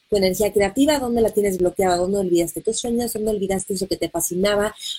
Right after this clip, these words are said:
dónde estás olvidando hacer actividades que a ti te llenan, te llenan. O sea, que terminas y acabas vital. Les voy a decir,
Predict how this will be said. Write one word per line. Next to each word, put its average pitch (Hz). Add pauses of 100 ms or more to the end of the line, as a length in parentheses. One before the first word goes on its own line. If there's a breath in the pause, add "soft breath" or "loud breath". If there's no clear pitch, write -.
dónde 240
estás 240
olvidando 214
hacer 214
actividades 196
que 185
a 180
ti 220
te 233
llenan, 277
te 349
llenan. 392
O -
sea, 311
que 302
terminas 302
y 294
acabas 247
vital. 185 (100)
Les 196
voy 247
a 240
decir, 202